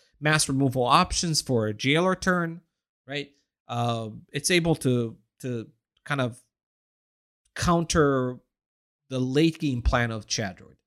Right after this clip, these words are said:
And then Pure Paladin and Totem Shaman just have extreme snowballing capabilities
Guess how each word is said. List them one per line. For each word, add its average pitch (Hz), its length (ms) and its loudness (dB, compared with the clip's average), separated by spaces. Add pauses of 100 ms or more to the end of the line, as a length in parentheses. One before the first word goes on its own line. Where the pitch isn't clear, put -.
(300)
And 175 120 -6
then 220 180 4
Pure 247 340 0
Paladin 151 420 0
and 117 100 -6
Totem 165 280 -4
Shaman 110 400 -4 (360)
just 139 200 -2
have 131 280 4
extreme 156 840 0
snowballing 120 640 0
capabilities 123 920 0